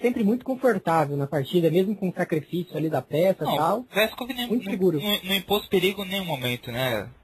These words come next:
Speaker 2: Rajabov tava imponente toda a partida.
Speaker 1: É. O Fier já, por sua vez, preparou bem ali uma siciliana dragão, talvez uma novidade aí nas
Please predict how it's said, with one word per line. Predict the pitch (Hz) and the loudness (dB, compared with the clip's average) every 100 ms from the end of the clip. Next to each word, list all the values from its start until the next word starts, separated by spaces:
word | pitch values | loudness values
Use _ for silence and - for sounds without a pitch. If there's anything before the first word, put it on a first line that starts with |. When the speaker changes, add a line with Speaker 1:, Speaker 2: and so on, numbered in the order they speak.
| _ _ _ - _ - - _ _ | _ _ _ -20 _ -20 -20 _ _
Speaker 2:
Rajabov | - 135 151 139 165 160 | -6 0 0 2 0 -2
tava | 160 156 143 139 _ _ _ _ | -4 -4 -4 -8 _ _ _ _
imponente | - - 139 139 135 | -10 -2 0 0 -2
toda | 147 127 | -2 -4
a | |
partida. | 117 101 - 98 101 - _ _ _ _ - - - | -4 -8 -6 -8 -10 -14 _ _ _ _ -20 -20 -8
Speaker 1:
É. | 143 135 - - | -4 -4 -6 -12
O | - 160 | -4 -4
Fier | - 214 208 | 2 4 6
já, | 165 180 | 4 0
por | 170 | 0
sua | 180 | 0
vez, | 170 190 | 2 2
preparou | 185 180 175 180 | 2 2 2 2
bem | 151 170 208 | 2 2 4
ali | 175 208 | 4 2
uma | 202 | 0
siciliana | 190 143 165 175 180 | -4 -4 2 2 2
dragão, | 160 165 151 143 190 247 | 2 2 2 2 2 0
talvez | 165 147 165 | -2 0 -2
uma | 160 160 | 0 -2
novidade | 156 156 151 139 147 180 151 | 0 0 -2 0 2 2 2
aí | 147 180 | 2 2
nas | 170 147 | 2 -2